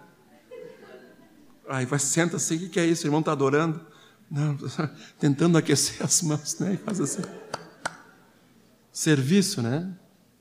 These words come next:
Serviço. "Ah, tu vai se vir ministrando com violão hoje." Ah, que benção. E depois tu vai fazer outra coisa, assim. Hoje tu não vai ministrar com violão, vai ministrar com outra coisa.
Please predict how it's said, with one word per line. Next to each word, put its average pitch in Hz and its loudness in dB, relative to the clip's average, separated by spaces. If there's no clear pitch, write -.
Serviço. 143 -2
"Ah, - 0
tu 143 -2
vai 185 6
se 185 2
vir 180 6
ministrando 175 6
com 165 8
violão 143 8
hoje." 123 2
Ah, - -8
que 123 -4
benção. 113 -2
E 131 0
depois 143 4
tu - -6
vai 175 -2
fazer 160 2
outra 175 0
coisa, 147 4
assim. 113 -6
Hoje 139 0
tu 156 -6
não 156 0
vai 147 2
ministrar 143 0
com 143 2
violão, 139 4
vai 107 0
ministrar 120 -2
com 135 -2
outra 139 0
coisa. - -8